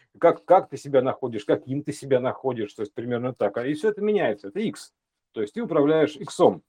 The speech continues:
вот это вот, грубо говоря, то есть, э, м, и, а по X еще что? В-, с-, если с-, уж ап-, упростить форму икса, то это как бы верхняя воронка сбора и нижняя воронка разбора, то есть вот так. То есть, а ты находишься в центре икса,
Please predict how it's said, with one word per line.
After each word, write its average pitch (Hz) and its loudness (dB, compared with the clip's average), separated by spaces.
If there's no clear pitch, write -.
вот 95 -12
это 101 -10
вот, 85 -12
грубо 101 -8
говоря, 104 2
то 92 -12
есть, - -16
э, 98 -4
м, 101 -12
и, 101 -8
а 131 8
по 151 0
X 175 -6
еще 135 0
что? 110 2
В-, 131 -12
с-, - -10
если 302 0
с-, - -14
уж - -6
ап-, - -10
упростить - -4
форму 117 -2
икса, 90 -2
то 185 4
это 165 0
как 147 2
бы 123 -2
верхняя 202 2
воронка 110 4
сбора 101 2
и 143 -4
нижняя 196 0
воронка 156 4
разбора, 131 0
то 95 -8
есть 82 -12
вот 131 -6
так. 87 -6
То 110 -4
есть, - -6
а 120 -4
ты 247 -4
находишься 143 0
в - -20
центре 110 2
икса, 98 -2